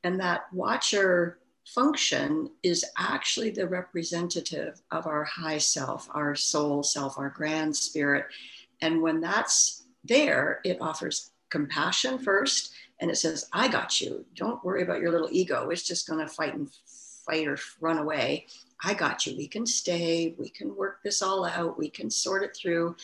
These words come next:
And when you're settled, I, meaning your greater self, your spirit, your soul, can land inside this body, mind, and into your emotions and into your heart.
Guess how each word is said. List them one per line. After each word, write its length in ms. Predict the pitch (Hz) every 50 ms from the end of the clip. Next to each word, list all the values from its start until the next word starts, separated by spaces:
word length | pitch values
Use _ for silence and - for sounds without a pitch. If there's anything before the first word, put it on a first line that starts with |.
| - - - - _ _
And 180 | - 170 175 175
when 160 | 170 170 165
you're 140 | 165 156 151
settled, 720 | - - - - 302 330 311 190 156 151 151 156 156 - - _ _ _ _ _ _ _ _ _ _ -
I, 460 | 165 170 175 170 156 147 147 135 156
meaning 560 | 170 160 156 156 156 151 147 151 151 160 - - - - -
your 140 | 147 156 147
greater 300 | - 160 165 170 170 170
self, 420 | - - - 143 - - - -
your 100 | - -
spirit, 540 | - - - - - 156 151 151 156 160 -
your 80 | 175 -
soul, 340 | - - 165 151 147 147 - -
can 260 | - 175 147 147 143
land 440 | 143 151 151 160 175 196 214 226 226
inside 540 | 220 208 202 - - 180 170 170 170 170 165
this 200 | 180 175 170 -
body, 340 | - - 160 156 160 160 160
mind, 520 | 160 156 151 151 151 151 151 151 151 151 -
and 120 | - -
into 300 | 143 156 180 190 - 226
your 300 | 220 233 220 220 214 214
emotions 500 | 196 185 170 165 165 - - 160 151 -
and 120 | 160 156 175
into 260 | 180 196 220 - -
your 140 | - - -
heart. 420 | - 156 151 147 151 151 - -